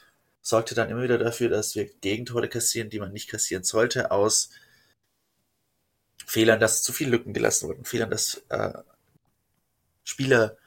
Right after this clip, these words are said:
gedacht haben, der Kollege übernimmt, aber der Kollege da hat davon nichts gewusst. Und dann sehr viele Gegentore fallen,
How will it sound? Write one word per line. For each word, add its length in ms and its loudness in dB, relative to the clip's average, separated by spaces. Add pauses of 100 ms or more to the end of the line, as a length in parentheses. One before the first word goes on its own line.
(360)
gedacht 320 4
haben, 160 2
der 100 2
Kollege 340 0
übernimmt, 320 -4
aber 120 -4
der 100 -2
Kollege 380 0
da 180 -2
hat 140 -8
davon 280 -4
nichts 300 -6
gewusst. 400 -4 (720)
Und 60 -10
dann 80 -2
sehr 200 4
viele 240 -2
Gegentore 560 -2
fallen, 500 -4